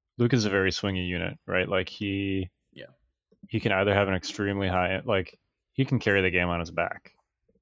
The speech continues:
Speaker 1: which
Speaker 2: Yeah.
Speaker 1: I, <laughs> it was really fun to put Luke on the table again this weekend 'cause I've been,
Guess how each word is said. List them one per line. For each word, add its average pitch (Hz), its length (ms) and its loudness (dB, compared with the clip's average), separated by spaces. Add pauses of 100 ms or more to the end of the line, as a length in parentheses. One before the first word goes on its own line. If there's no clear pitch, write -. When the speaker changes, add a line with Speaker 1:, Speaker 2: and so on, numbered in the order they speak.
(340)
Speaker 1:
which - 320 -4 (140)
Speaker 2:
Yeah. 107 300 4
Speaker 1:
I, 110 400 4
<laughs> - 220 -20
it - 80 -2
was 113 120 4
really 107 180 4
fun 95 160 0
to 90 80 0
put 95 140 -4
Luke 90 180 -2
on 87 80 -2
the 90 80 -4
table 87 280 0
again 87 180 -4
this 87 120 -10
weekend 90 360 -6
'cause 90 100 -6
I've 92 140 0
been, 87 280 -4